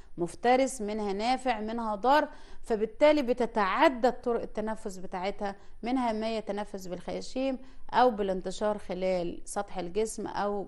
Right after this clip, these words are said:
بالقصبات الهوائية. بيتم الإخراج فيها عن طريق غدد حرقوفية أو أنابيب ملبيجي.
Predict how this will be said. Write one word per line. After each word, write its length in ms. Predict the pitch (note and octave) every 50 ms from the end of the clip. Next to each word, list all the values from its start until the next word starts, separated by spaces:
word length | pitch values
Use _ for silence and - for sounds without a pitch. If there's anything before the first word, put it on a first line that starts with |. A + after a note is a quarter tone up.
| - -
بالقصبات 1080 | - G3 G#3 G#3+ G3 - - F3+ - - E3+ D#3+ E3 E3+ F3 F3 F3 E3+ E3+ - - - - - - -
الهوائية. 580 | B3 A3+ G3+ F#3+ F3 E3 - - - - - - - - - - - - - - - - - -
بيتم 500 | A#3 C#4 D4 D4 - F#4+ G#4+ G#4 F#4 D#4+
الإخراج 1000 | C4 A#3+ - F#3+ A3+ - - A#3+ A3+ A3+ A#3+ B3+ B3+ B3 A3+ G3+ F#3+ F#3 F#3+ F#3 - - -
فيها 880 | - - - - B3 B3+ C4+ C#4+ D4 D4+ D4+ D4 D4 D#4 D#4+ D#4+ D#4 D#4+ - - - - - -
عن 360 | F3+ F3+ F#3+ G#3 G#3+ A3 G#3+
طريق 840 | G3+ - A#3 A3+ A3+ A3+ A#3+ C4+ C#4 C4+ B3 A3 G3 - - - -
غدد 680 | F3+ G3+ G3+ A#3+ C4 C#4 B3+ G#3 A3 F#3+ E3+ E3+ - -
حرقوفية 840 | - - A3 A3 G#3+ - - A3 G#3+ - - C4+ D4 D#4 D#4+ D4+ C#4+
أو 420 | - - - - B3+ C#4+ D4 C#4
أنابيب 440 | - - A3+ A3 G#3+ G3+ A3+ B3+ B3
ملبيجي. 720 | A#3+ A3+ G3+ G3 F3 F3 F#3 F3 D#3+ D#3+ - D#3+ E3+